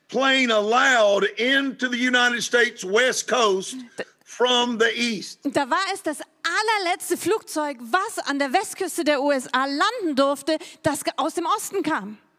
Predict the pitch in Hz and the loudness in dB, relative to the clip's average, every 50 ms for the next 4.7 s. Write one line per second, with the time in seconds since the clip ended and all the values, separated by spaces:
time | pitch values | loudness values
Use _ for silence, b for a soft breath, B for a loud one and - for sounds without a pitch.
0 | _ _ _ _ _ _ _ _ _ _ _ _ _ - 214 220 226 220 220 226 | _ _ _ _ _ _ _ _ _ _ _ _ _ -2 0 0 0 0 2 2
1 | 226 226 233 262 302 294 240 277 285 254 208 240 233 196 160 254 277 311 302 285 | 2 4 4 4 2 4 4 2 2 2 2 -2 -8 -8 -2 0 2 2 2 2
2 | 240 - - - 160 160 139 117 - _ b b b b b - 294 294 294 214 | 0 -4 -6 -6 -6 -4 -4 -6 -10 _ b b b b b -6 -4 -4 -4 -6
3 | _ - - 214 - 302 349 392 381 - - 403 392 403 440 - - 269 262 240 | _ -10 -10 -8 -6 -4 -6 -6 -6 -6 -6 -6 -4 -6 -6 -8 -8 -10 -8 -8
4 | 233 233 - - 233 208 226 196 226 294 349 - - | -8 -6 -8 -8 -8 -8 -8 -8 -8 -8 -10 -10 -14